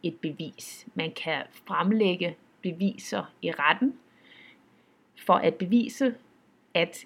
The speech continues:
en person har gjort noget. Så ordet at bevise er et udsagnsord. Man kan bevise noget, og ordet bevis, det er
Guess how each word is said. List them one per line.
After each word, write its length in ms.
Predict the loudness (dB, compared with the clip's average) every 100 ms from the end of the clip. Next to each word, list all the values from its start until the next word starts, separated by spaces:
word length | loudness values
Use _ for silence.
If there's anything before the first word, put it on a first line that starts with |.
| -4
en 120 | -4
person 360 | -4 -4 -4 -4
har 140 | -6 -2
gjort 300 | 0 0 0
noget. 360 | -2 2 0 -2 -20 -20 -20 -20
Så 260 | -6 0 0 2
ordet 460 | 2 4 4 2 -4 _ _ _ _ _ _ _ _ 2
at 160 | 4 4 2
bevise 600 | 2 4 4 2 -4 -4 -8 -8
er 160 | -4 -4
et 140 | -4
udsagnsord. 640 | 0 0 0 0 2 2 -2 -6 -8
Man 160 | -6 -6
kan 300 | -2 -2 -2 -2
bevise 440 | 0 2 0 0
noget, 440 | 0 2 2 0 -2 _ -20 -20 _ -2
og 360 | -2 0 -6 -10 _ -2
ordet 380 | 2 4 2 -2 _ 0
bevis, 600 | 0 4 2 2 -10 -20 -20 _
det 120 | 0
er 140 | 2